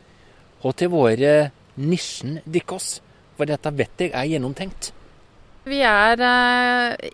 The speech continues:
Speaker 2: en ikke-kommersiell park. Det er kun inngangsbilletten som du betaler for, sånn at man kan legge lommeboka godt nedi, eh, bare ta den opp hvis man skal ha seg en is. Man kan ta med mat, det er jordnært.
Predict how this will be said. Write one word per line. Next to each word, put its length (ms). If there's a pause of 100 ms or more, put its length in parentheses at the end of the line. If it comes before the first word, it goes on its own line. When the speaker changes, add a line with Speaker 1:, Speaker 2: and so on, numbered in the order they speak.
Speaker 2:
en 80
ikke-kommersiell 840
park. 340
Det 160
er 200
kun 240
inngangsbilletten 800
som 160
du 40
betaler 440
for, 220 (440)
sånn 240
at 180
man 140
kan 220
legge 500
lommeboka 560
godt 260
nedi, 300 (240)
eh, 140
bare 280
ta 180
den 80
opp 100
hvis 160
man 100
skal 180
ha 40
seg 180
en 60
is. 420
Man 120
kan 180
ta 180
med 160
mat, 380 (180)
det 80
er 300
jordnært. 760